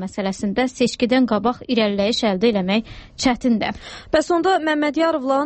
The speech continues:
Speaker 2: Nəlbəndyan niyə görüşürlər? Nəyi müzakirə edəcəklər? Bu görüş nəyi dəyişə bilər? Bakıdakı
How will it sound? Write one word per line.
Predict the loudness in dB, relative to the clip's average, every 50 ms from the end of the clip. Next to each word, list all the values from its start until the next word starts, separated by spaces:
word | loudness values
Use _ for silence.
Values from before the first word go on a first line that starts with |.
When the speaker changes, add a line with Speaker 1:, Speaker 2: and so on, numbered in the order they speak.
| 0
Speaker 2:
Nəlbəndyan | -2 -2 -2 -2 0 -2 -2 -2 0 0 0 0 0 0 0
niyə | 0 2 2 0 0 -2
görüşürlər? | -4 -6 -6 -8 -6 -2 0 0 0 0 0 2 2
Nəyi | 2 4 2 2
müzakirə | 2 0 0 -2 -2 -2 0 0 0
edəcəklər? | 2 0 0 2 2 2 2 0 -2 -6 -8
Bu | -8
görüş | -2 0 0 0 2 -2 -4 -4 -4 0
nəyi | 0 2 4 2 2 2
dəyişə | 2 0 0 0 0 -2 -2 0
bilər? | 0 -2 -2 -2 -6 -12 -18 -16 -4 -2
Bakıdakı | -2 -2 -2 -2 -4 -2 -2 -2